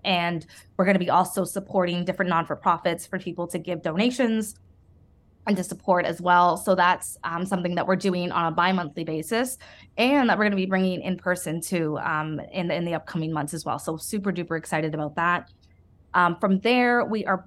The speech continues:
we are launching our executive roundtable series called Boundless Inclusion, where we're gonna be speaking with executives, um, from companies all over the place about creating a D E I B focused work-, workplace culture, understanding challenges, you know,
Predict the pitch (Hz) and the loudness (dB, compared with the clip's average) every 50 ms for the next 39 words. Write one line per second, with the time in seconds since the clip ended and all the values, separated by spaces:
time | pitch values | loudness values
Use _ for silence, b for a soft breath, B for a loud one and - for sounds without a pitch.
0 | - _ _ 220 220 208 202 196 202 196 190 196 196 - 202 185 180 180 175 175 | -20 _ _ -2 2 4 4 6 6 4 4 4 2 0 0 0 0 -2 -4 -2
1 | 190 185 190 - 226 208 208 190 202 185 185 185 190 196 190 180 175 - - 180 | -2 -2 0 0 0 0 2 2 2 2 2 0 -2 -4 -6 -6 -6 -6 -4 -2
2 | 180 180 175 - - 165 170 175 170 170 180 180 190 190 190 196 190 - - 190 | -2 -2 -2 -2 -2 -2 -2 -2 2 2 4 4 6 4 4 2 2 0 -6 -8
3 | 180 - 185 175 175 - 190 185 190 196 196 - 190 190 180 180 175 175 180 175 | -6 -4 -4 -4 0 2 2 4 4 2 2 2 0 0 0 0 -2 -2 -2 -4
4 | 170 - - 190 180 - 180 175 170 175 165 165 175 165 165 - - 170 170 165 | -6 -4 -6 -6 -4 0 0 0 0 -2 -2 0 -2 -2 -2 -2 -2 0 2 2
5 | 165 165 165 165 - B B B B _ _ _ - _ 175 170 165 165 160 - | 2 0 -2 -4 -10 B B B B _ _ _ -6 _ 0 0 0 0 -2 -4
6 | 170 180 - 175 175 180 180 175 - - 185 190 190 190 180 175 165 180 160 170 | -4 -4 -4 -4 -2 -2 -2 -4 0 2 4 4 4 4 2 0 -2 -2 -4 -4
7 | 170 - 165 160 160 165 160 151 - - - 185 160 156 165 170 170 170 170 175 | -4 -2 -2 0 0 -2 -4 -6 -8 -4 -4 -4 -2 0 2 2 4 4 2 0
8 | 170 - - 196 165 170 165 165 165 170 180 180 165 160 160 175 - 170 170 160 | -2 -4 -6 -6 -6 -4 -4 -4 -2 -2 -4 -4 -4 -4 -4 -4 -2 -2 -2 -2
9 | 160 165 170 160 - 160 160 156 160 - 170 165 - _ - - 147 - - _ | -2 -4 -6 -4 -4 -4 -2 -2 -6 -6 -6 -8 -8 _ -12 -12 -12 -12 -12 _
10 | _ 208 196 196 - 196 165 - - - 240 220 220 - 247 220 226 226 202 B | _ -8 -8 -4 -2 -4 -4 -4 -2 -2 -2 -2 0 -2 -2 0 0 -4 -6 B
11 | B B B B - 190 185 185 180 - 180 165 165 165 156 - - - 214 214 | B B B B -2 0 0 0 -2 -2 -2 -2 -2 -4 -6 -8 -4 -2 0 0
12 | 208 202 190 202 196 190 185 185 - - _ - _ - 208 185 190 185 165 160 | 0 0 2 2 2 0 0 -2 -6 -16 _ -18 _ -4 0 2 2 2 2 -2
13 | 160 160 | -4 -6